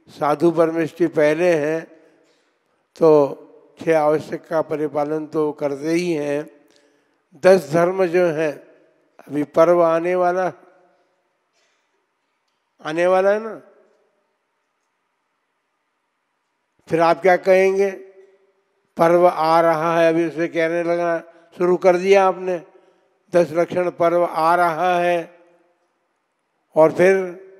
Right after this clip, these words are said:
आ गया पर्व, और फिर दस दिन के बाद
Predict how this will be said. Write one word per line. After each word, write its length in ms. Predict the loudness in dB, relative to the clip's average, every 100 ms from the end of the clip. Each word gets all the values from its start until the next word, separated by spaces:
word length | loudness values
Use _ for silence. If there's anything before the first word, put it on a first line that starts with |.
| _ _ _ _ _ _ _ _ _ -4
आ 240 | 2 2
गया 340 | 4 6 6
पर्व, 600 | 6 6 8 8 6 4 -6 -20 -20 _ _ _ _ _ _ _ _ _ _ _ _ _ _ -10
और 100 | -6
फिर 200 | 0 0
दस 240 | 2 2
दिन 260 | 2 -4 -2
के 120 | 0
बाद 500 | 2 2 0 -6 -20